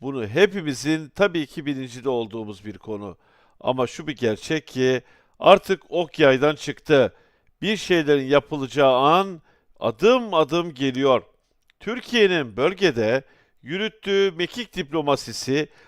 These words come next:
bunun yanında askeri hamlelerde artan, evet, hamleleri, bölgede artık terörün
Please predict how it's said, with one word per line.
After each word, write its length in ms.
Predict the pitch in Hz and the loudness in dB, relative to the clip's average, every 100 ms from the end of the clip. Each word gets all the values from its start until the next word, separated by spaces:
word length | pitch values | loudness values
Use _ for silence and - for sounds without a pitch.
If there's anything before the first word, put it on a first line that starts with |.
| _ - | _ -10
bunun 180 | 175 269 | -6 2
yanında 500 | 254 208 175 147 139 | 4 4 2 4 4
askeri 480 | 151 - 196 233 220 | 4 2 -2 4 4
hamlelerde 680 | 196 185 185 175 165 151 | 4 0 0 2 2 4
artan, 880 | 143 143 160 - 208 202 147 117 123 - | 4 4 4 6 6 6 0 -12 -14 -8
evet, 320 | 127 127 - | -4 -4 -4
hamleleri, 800 | 113 139 135 127 123 131 180 156 _ _ _ _ | -2 -2 -2 -2 -2 2 2 0 _ _ _ _
bölgede 440 | 151 196 160 160 139 | 0 2 2 0 6
artık 440 | 175 185 - - | 6 6 0 -8
terörün 640 | - 190 180 135 156 156 | 0 2 2 2 -2 -4